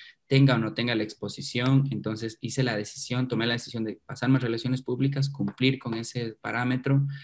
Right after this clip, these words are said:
Y, mm, creo, y muchos me han, me lo han comentado, y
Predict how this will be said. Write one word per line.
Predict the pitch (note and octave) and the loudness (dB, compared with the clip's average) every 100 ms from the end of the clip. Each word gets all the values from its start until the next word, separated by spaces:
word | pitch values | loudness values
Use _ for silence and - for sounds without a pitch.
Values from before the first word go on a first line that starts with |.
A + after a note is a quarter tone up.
| - - _ - | -18 -20 _ 2
Y, | C3 C3 C3 B2+ B2+ C3 | 6 8 8 8 6 2
mm, | B2+ B2+ B2+ B2+ - _ _ - - - | 4 6 6 4 0 _ _ -20 -14 2
creo, | D#3+ E3 C#3 C#3 C#3 | 6 8 10 6 4
y | A2+ | 0
muchos | A2+ A#2+ - A#2 | 0 -2 0 0
me | A2 | 2
han, | A2 G#2 | 0 0
me | |
lo | G#2+ | 0
han | G#2+ | -2
comentado, | G#2+ G#2+ G#2 A#2+ C3+ - | -2 -2 0 2 4 4
y | - C#3 - | 0 -6 -12